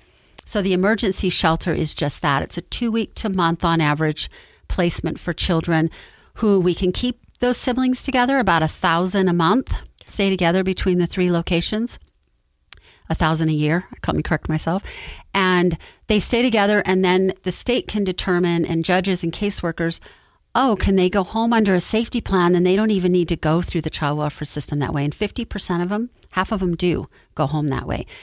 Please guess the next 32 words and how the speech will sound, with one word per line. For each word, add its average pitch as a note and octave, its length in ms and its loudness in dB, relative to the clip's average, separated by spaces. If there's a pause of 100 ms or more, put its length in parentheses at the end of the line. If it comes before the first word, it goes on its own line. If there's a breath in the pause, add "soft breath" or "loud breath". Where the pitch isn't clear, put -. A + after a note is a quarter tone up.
(140 loud breath)
And F#3+ 100 0
then G3 140 2
the F#3+ 160 2
other F#3 180 2
half E3+ 440 -2
do E3+ 160 0
go D#3+ 120 -4
into D#3 160 -2
foster D#3 360 -4
care D#3 280 -2
or D#3 220 -4
with D#3+ 160 -6
a E3 60 -8
family D#3 400 -2
member. D3+ 340 0 (300 loud breath)
But E3+ 100 0
again, E3 320 0
there's D3+ 200 -4
a E3 40 -8
placement F#3 920 -4
plan A3+ 280 -2
that's - 180 -4
been A3+ 140 -4
established. A3 640 -2 (480 loud breath)
Um, F3+ 320 0
and F3+ 160 0
so F#3+ 240 4
it's - 260 -2 (200 loud breath)
for - 160 0
continuity G3+ 800 2
of E3 120 -6
care, F#3 480 0